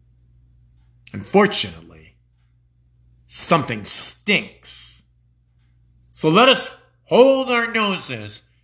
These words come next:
people, lest the stink rubs off on us.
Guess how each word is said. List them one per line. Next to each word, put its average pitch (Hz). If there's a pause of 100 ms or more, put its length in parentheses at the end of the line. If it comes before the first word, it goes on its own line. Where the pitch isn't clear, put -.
(180)
people, 170 (260)
lest 170
the 156
stink - (260)
rubs 139
off 151 (400)
on 98
us. -